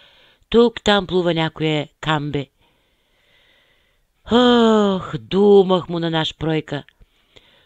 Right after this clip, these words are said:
„Слушай мене, бре, майка, аз да ти избера момиче, че ги познавам всичките в града и околята.“ Какво му не думах? Дигна се един ден дърмите, че чак от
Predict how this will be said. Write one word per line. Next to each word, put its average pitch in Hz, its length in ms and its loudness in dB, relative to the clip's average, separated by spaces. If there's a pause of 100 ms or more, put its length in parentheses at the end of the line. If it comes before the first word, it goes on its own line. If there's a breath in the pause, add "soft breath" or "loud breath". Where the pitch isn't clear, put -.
„Слушай 185 760 -2
мене, 180 360 -4
бре, 185 180 -2
майка, 180 420 -6 (400 loud breath)
аз 156 360 0
да 170 100 -4
ти 170 120 -6
избера 185 360 -2
момиче, 196 420 -4 (300 loud breath)
че 156 100 -8
ги 151 100 -6
познавам 165 500 -4
всичките - 960 -4
в 170 60 -12
града 170 220 -2
и 160 80 -2
околята.“ 143 560 -4 (760)
Какво 196 560 0
му 185 100 -4
не 180 120 -6
думах? 165 360 -6 (460 soft breath)
Дигна 170 520 -2
се 165 140 -6
един 147 340 -6
ден 190 300 -2
дърмите, 196 640 0 (440 loud breath)
че 117 160 -12 (160)
чак - 540 -2
от 165 260 -8